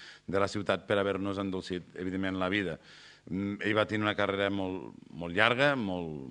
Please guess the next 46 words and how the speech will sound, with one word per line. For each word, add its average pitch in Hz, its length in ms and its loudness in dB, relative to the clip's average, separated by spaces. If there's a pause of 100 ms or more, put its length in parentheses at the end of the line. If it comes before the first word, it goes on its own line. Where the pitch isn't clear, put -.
molt, 67 240 -10
molt 90 140 -2
lluïda. 113 420 2
De 95 120 -2
fet, 87 240 -2
eh, 85 160 -2
va 78 80 -4
estar, 78 400 -4 (400)
eh, 53 400 -8 (180)
la 73 120 -10
seva 87 120 -4
segona 92 280 -6
ciutat 95 500 -2
és, - 220 -10
és, 78 180 -14
és - 80 -10
Sant 90 160 -4
Sebastià, 98 440 0
també, 95 220 -4
per, 82 220 -4
per, 76 220 -8 (180)
per 87 160 -4
altres 87 240 -4
temes. 117 320 -2
Per 87 160 -2
tant, 90 160 -2 (480)
representa 101 320 0
que 107 60 -2
és 107 40 -2
una 107 100 -2
persona 107 280 -4
que 95 80 -4
ha 98 80 -2
voltat 98 340 -2
molt 101 300 0
món, 113 320 0
que 87 160 -4
va 87 160 -2
participar 87 480 -2
en 95 140 -2
la 90 60 -10
creació 92 280 -2
del 95 160 -2
Museu 90 260 0
de 90 140 -2
la, 87 100 0